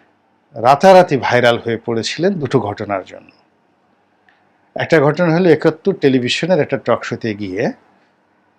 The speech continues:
তার রাজনৈতিক প্রতিদ্বন্দ্বী আইভি, সেই আইভির সঙ্গে,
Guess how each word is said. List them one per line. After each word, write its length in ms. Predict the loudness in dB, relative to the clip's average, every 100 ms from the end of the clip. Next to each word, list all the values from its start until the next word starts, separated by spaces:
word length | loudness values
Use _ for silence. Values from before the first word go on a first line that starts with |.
| _ _ _
তার 400 | 4 6 6 2
রাজনৈতিক 540 | 4 4 2 -2 -4 -2
প্রতিদ্বন্দ্বী 640 | -2 0 0 -2 -4 -4 -2
আইভি, 500 | 2 2 2 -6 -12 -12 _ _ _ _ _ _ _ _ _ _ _ _
সেই 360 | -2 0 0 -2 0
আইভির 320 | 2 2 0
সঙ্গে, 460 | 0 -2 -2 -6